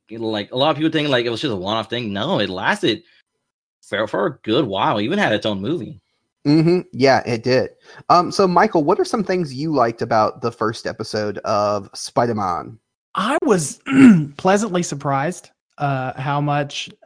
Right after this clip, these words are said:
Speaker 3: how impressed I was with just the suit. Uh, because I thought to myself going into this, and this is gonna make me sound like a real douche, but I thought, "Well, okay, knock off Spider-Man from Japan. It's gonna look crappy." But no, I was pleasantly surprised that the set design,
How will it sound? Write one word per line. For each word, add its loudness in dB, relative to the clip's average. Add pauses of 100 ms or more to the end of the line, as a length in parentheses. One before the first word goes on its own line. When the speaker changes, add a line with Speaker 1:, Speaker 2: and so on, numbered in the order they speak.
Speaker 3:
how 0
impressed -4
I -2
was -2
with -10
just -12
the -12
suit. -6 (680)
Uh, 0
because -2
I 0
thought 4
to -4
myself -2
going -2
into 0
this, -2
and -4
this -8
is -8
gonna -2
make -4
me -4
sound -6
like -8
a -8
real -8
douche, -4
but -12 (520)
I 0
thought, 0
"Well, 4
okay, 0
knock -2
off 0
Spider-Man -2
from -4
Japan. -8
It's -8
gonna -4
look -4
crappy." -6
But -8
no, -2
I 0
was 0
pleasantly -2
surprised -2
that -8
the -8
set -6
design, -4